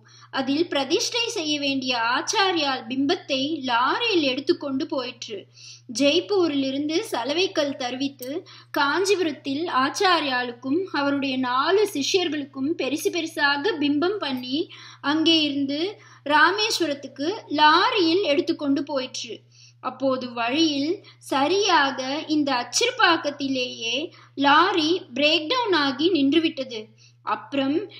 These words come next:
பிள்ளையாருக்கு நூற்றி எட்டு தேங்காய் உடைத்துவிட்டே லாரியை பழுது பார்த்து கிளப்பிற்று. அதற்கு பிற்பாடு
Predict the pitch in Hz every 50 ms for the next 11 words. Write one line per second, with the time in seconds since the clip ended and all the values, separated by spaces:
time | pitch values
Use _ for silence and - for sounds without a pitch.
0 | - _ - 294 285 294 320 359 370 370 381 415 392 - - - 302 285 254 262
1 | 294 311 349 403 403 - 349 392 359 330 302 294 302 285 269 - - 277 277 277
2 | 302 349 453 440 392 370 311 285 269 254 254 269 320 392 - - 453 370 339 311
3 | - - 269 262 262 277 294 349 - - - _ _ - 269 269 269 277 302 359
4 | 427 427 339 302 277 277 302 330 320 - 269 254 277 330 381 403 415 403 339 294
5 | 269 262 262 - - 277 277 - 302 277 277 277 - 302 277 - - - 220 -
6 | - _ _ _ _ _ - 202 214 220 240 254 - - - - 269 269 - -
7 | 294 294 285 277 269 269